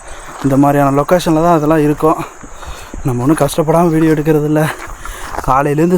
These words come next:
சுத்தி இப்போ வரைக்கும் ரெண்டே ரெண்டு மீன். டைம் பார்த்தீங்கன்னா இப்போ ஒரு மணி ஆயிடுச்சு. நம்ம இன்னும் தொடர்றோம்.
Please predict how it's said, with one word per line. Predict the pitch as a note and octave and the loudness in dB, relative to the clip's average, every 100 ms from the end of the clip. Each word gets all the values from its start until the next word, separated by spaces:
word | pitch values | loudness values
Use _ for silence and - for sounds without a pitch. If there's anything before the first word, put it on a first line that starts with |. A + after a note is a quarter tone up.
| E3 | 0
சுத்தி | D#3 G3 F#3+ | -2 2 2
இப்போ | D#3+ D3+ | 4 2
வரைக்கும் | E3 F#3+ A3 - - - - - - - - | 2 2 2 0 -8 -20 -18 -12 -12 -10 -4
ரெண்டே | C#3 C#3+ C#3 F3 | 0 2 4 4
ரெண்டு | D#3+ D3+ C#3+ | 2 0 2
மீன். | D#3 D#3 D#3+ - - - - - - - - - - | 4 4 -2 -10 -16 -16 -16 -18 -18 -20 -12 -4 0
டைம் | D3 E3 D#3 | 2 2 0
பார்த்தீங்கன்னா | C#3+ D#3 E3 | 0 2 2
இப்போ | D3+ C3 | 2 2
ஒரு | C#3+ | 2
மணி | C#3+ D#3 | 4 4
ஆயிடுச்சு. | C#3 C3+ D#3+ F3 - - - - - - - - | 2 0 -4 -4 -6 -16 -20 -20 -14 -12 -6 0
நம்ம | C#3+ C#3 | 2 4
இன்னும் | D#3+ F3 D#3+ | 4 4 4
தொடர்றோம். | D#3 E3 D#3 E3+ | 4 4 4 0